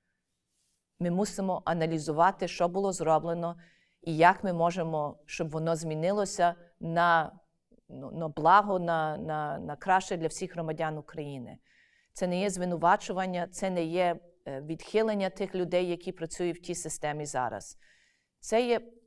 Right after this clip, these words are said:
зміна на, ам, на підвищення нашої кваліфікації, це є зміна на підвищення рівня якості, е, надання медичних послугів, це є покращення системи взагалі,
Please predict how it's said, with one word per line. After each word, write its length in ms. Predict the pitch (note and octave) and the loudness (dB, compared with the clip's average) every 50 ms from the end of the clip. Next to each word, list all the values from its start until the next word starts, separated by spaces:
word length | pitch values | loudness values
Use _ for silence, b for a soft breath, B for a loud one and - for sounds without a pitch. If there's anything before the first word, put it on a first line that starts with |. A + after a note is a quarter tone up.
| _ _ _ _ _ - | _ _ _ _ _ -12
зміна 800 | - E3 C#3 C#3+ D#3+ E3 F3+ G3+ G#3+ G#3+ G#3 F#3+ F3+ F3 E3+ - - | -10 -10 -8 -6 -4 -2 0 0 0 2 2 2 2 2 0 -4 -8
на, 500 | - E3 E3+ E3+ E3 E3 E3 E3 D#3+ E3 b b b b b b b b b | -8 -4 0 0 2 4 4 2 0 -2 b b b b b b b b b
ам, 500 | - - C3 A#2+ B2 C3 C3 - - - | -12 -10 -10 -8 -8 -10 -10 -12 -12 -12
на 200 | - - E3+ F3 | -8 -2 -2 -2
підвищення 720 | E3+ F3+ F#3+ E3 D3+ D#3 G3 A3 A3 - - G3+ G3 F#3+ F3+ | 0 -2 -4 -2 0 2 2 2 2 2 -2 0 0 0 0
нашої 340 | F3+ F3+ F3 F3 - - E3+ | 0 0 0 0 -2 -6 -4
кваліфікації, 1040 | - - F3 E3+ E3 E3 - E3 - - D#3+ D3 C#3+ - - - - G#2 F#2+ C#2+ - | 2 2 2 2 2 -4 -6 -8 -2 2 4 4 4 2 -2 -12 -10 -10 -12 -12 -14
це 260 | - - - F3+ E3+ | -12 -4 -2 0 2
є 160 | F3 E3+ E3+ | 2 2 0
зміна 520 | D#3+ D#3+ D#3+ E3 F#3 A3+ A3+ G#3+ G3+ F#3+ F#3 | 0 -2 -2 0 0 2 2 2 2 0 0
на 220 | F#3+ F3+ F3 E3+ | 0 2 0 0
підвищення 960 | - - G3 E3 D#3+ D#3 G3 G#3 - - - G3 F#3+ F#3 F#3 F3 E3+ F3 B B B B B | 0 -2 -8 -6 -2 -2 -2 0 -2 -2 -4 -2 0 2 2 2 2 2 B B B B B
рівня 540 | - E3 F#3 G#3 G#3+ F#3 F#3 F#3 F#3 F3 E3+ | -2 -2 0 0 0 -2 -2 0 2 2 2
якості, 1000 | E3 E3 F3 E3 F#3 F3+ - - E3+ - - - - D#3+ D#3+ D3+ G2+ - _ - | 4 8 8 8 8 6 2 -4 -4 -4 -6 -8 -6 -6 -4 -6 -6 -8 _ -10
е, 140 | - D3+ D3 | -8 -6 -6
надання 460 | D3 D3+ D#3 D#3 E3 D#3+ D#3 E3 E3+ | -4 -4 -2 0 0 0 2 0 0
медичних 440 | F3 E3 D#3+ E3 E3 - - E3 - | 0 -2 -4 -4 -6 -8 -8 -12 -10
послугів, 600 | - - E3 D#3+ D#3 - - C#3+ C3+ C#3+ A#2 A#2 - B B B B B B | -4 0 0 0 0 -2 -8 -8 -8 -8 -10 -12 -12 B B B B B B
це 240 | B - - G#3 A3 | B 2 4 6 6
є 200 | A3+ G#3+ G3+ G3 | 8 8 8 6
покращення 960 | F#3 - - - G3+ F3+ - - G#3 G3 G#3 A3 A3 - A3 G#3 G3+ G3+ F#3+ F3+ | 6 4 -6 -6 -6 -6 -2 4 6 6 6 6 4 0 -2 0 0 0 0 -2
системи 580 | F3+ - G3 F3 - - - G3 G3 G3+ G3 | -2 -4 -6 -6 -6 -2 0 0 0 0 0
взагалі, 720 | F#3+ E3+ D#3+ D3+ F3+ E3+ F#3+ F3 E3+ E3 E3+ F#3+ A3+ B3+ | -2 -2 2 2 2 2 2 0 0 0 -2 -4 -4 -4